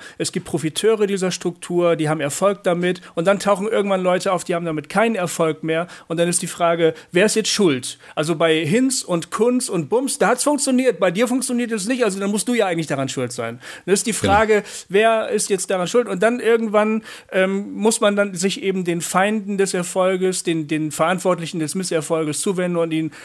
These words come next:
Speaker 1: aufs Haupt schlagen und sagen, „Du musst jetzt hier verschwinden, weil sonst haben wir keinen Erfolg mehr.“ Und, ähm, man kann so eigentlich, äh, die ganze Kirchengeschichte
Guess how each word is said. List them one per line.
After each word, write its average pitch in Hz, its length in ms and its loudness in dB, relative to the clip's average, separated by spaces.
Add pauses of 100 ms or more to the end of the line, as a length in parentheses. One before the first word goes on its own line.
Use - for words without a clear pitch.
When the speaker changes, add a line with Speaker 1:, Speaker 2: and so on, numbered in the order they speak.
Speaker 1:
aufs 147 240 2
Haupt 190 180 4
schlagen 165 440 2
und 160 80 0
sagen, 160 320 2
„Du 214 100 4
musst 233 220 4
jetzt 202 140 -4
hier 190 120 2
verschwinden, 156 680 0 (200)
weil 156 140 4
sonst 165 180 0
haben 190 140 4
wir 180 80 2
keinen 165 160 2
Erfolg 131 340 -2
mehr.“ 110 300 -10 (500)
Und, 190 380 0
ähm, 185 380 0 (920)
man 156 240 -2
kann 226 260 0
so 214 400 0
eigentlich, 170 880 -4 (560)
äh, 165 400 4 (220)
die 170 160 -4
ganze 214 240 2
Kirchengeschichte 160 840 0